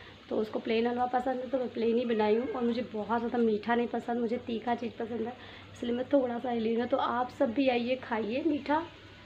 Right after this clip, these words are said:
और छोटे से सामान, हम, मेरा आधा हम middle class लोगों की यही है कि हम लोग छोटे छोटे खुशी में ना बहुत खुश हो जाते हैं। तो मेरा अभी किसानों के घर ना अ-, अनाज की बात आती है ना तो वही उनकी खुशी है।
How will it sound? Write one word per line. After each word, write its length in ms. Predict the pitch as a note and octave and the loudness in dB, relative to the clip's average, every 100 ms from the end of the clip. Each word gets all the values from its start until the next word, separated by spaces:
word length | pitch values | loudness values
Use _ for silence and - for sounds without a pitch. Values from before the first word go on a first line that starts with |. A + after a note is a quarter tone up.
| - - - - | -20 -20 -10 0
और 200 | A#3 A#3+ | 2 2
छोटे 340 | A#3+ D#4+ D#4+ | 2 2 2
से 140 | D#4+ E4 | 2 2
सामान, 440 | D4+ B3 B3 C4 B3 - | 2 2 4 2 0 0
हम, 300 | C4 B3 C4 | 2 4 2
मेरा 320 | B3 B3+ C4 | 2 4 4
आधा 380 | B3+ B3 A3+ A3 | 2 2 2 2
हम 120 | B3 C4 | 2 2
middle 260 | B3 B3+ | 2 -2
class 340 | C4 B3 A#3+ B3+ | 0 2 2 0
लोगों 180 | A#3+ A#3+ | -2 -2
की 120 | C4 A3 | -2 0
यही 300 | A3 A3+ A#3 | 2 2 2
है 260 | A#3 A3+ - - - | 0 -4 -10 -18 -4
कि 60 | C#4+ | 0
हम 80 | C#4+ | 2
लोग 140 | D4 | 0
छोटे 240 | - B3 | -2 -2
छोटे 200 | C4+ D4 | 0 0
खुशी 260 | C#4+ B3+ B3 | 0 -2 -2
में 140 | A#3+ B3+ | -2 0
ना 80 | C#4 A3+ | -2 -2
बहुत 420 | A3 A#3 C4 - | -2 0 0 -2
खुश 220 | - G#3+ | -6 -4
हो 80 | A3+ | -2
जाते 300 | G#3+ G#3+ A#3 | -2 -2 -2
हैं। 200 | A3+ A3+ - - - - | -4 -4 -10 -18 -12 0
तो 80 | C#4 | 4
मेरा 260 | C#4+ D4+ | 6 6
अभी 500 | D#4 E4 B3+ C4 D4 C#4+ - - - | 2 2 2 4 4 2 -4 -10 -2
किसानों 380 | A#3+ B3 C4 | 4 4 6
के 140 | C#4 C#4 | 4 2
घर 160 | B3 | 4
ना 160 | A#3 B3 | 4 4
अ-, 400 | C4 B3 A#3+ C#4 | 2 2 0 0
अनाज 400 | C4+ A#3+ A#3+ A#3 | 0 2 0 0
की 100 | C#4 | 0
बात 240 | A#3 A3 A#3+ | 0 0 0
आती 260 | A3+ A3+ | -2 -2
है 80 | B3 | 0
ना 120 | B3 | 2
तो 120 | B3 B3+ | 2 0
वही 340 | A#3 C4 C#4 | 4 6 8
उनकी 260 | C#4 B3 C4+ | 4 2 -2
खुशी 380 | C4 A3 B3 A#3+ | -4 -6 -4 2
है। 180 | G#3 | 2